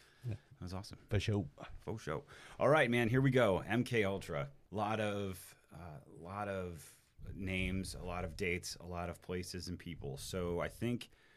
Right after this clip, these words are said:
Speaker 2: where we need to start is actually in World War Two.
Speaker 1: Sure. Yeah, yeah.
Speaker 2: So
Speaker 1: For sure.
Speaker 2: World War Two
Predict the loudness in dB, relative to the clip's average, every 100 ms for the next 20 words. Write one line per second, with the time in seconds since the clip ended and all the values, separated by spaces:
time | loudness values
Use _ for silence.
0 | _ -2 2 4 2 0 -4 0 4 4
1 | 2 -4 -2 2 4 4 2 -2 -4 -6
2 | -4 0 0 0 -2 0 -2 -6 -10 -14
3 | -14 -10 -8 -4 -4 -4 -6 -6 -6 -6
4 | -4 -4 -10 -16 -18 -2 2 2 2 0
5 | 2 2 -2 -4 -14 -12 -4 0 2 2
6 | 0 -2 -6 -10 2 4 6 4 2 2
7 | 2 2 2 2